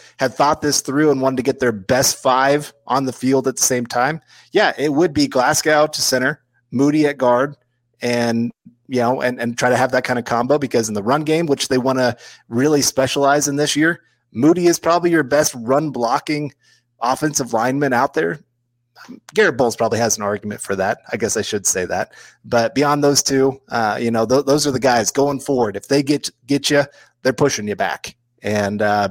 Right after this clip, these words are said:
but I think Moody's just probably gonna have to have another redshirt season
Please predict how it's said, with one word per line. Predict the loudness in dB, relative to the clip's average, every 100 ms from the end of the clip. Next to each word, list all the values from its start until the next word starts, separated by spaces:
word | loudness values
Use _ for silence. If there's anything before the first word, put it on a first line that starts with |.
| 0
but | -2 -4 -18 -20 -20 -20 -8 -2
I | 0
think | 2
Moody's | 4 4 4 2
just | 0
probably | 4 4 4
gonna | 0 2
have | 2 2
to | 4 4 2 0
have | 0 2
another | 2 2 2
redshirt | 2 0 -2 0
season | 0 0 -2 -6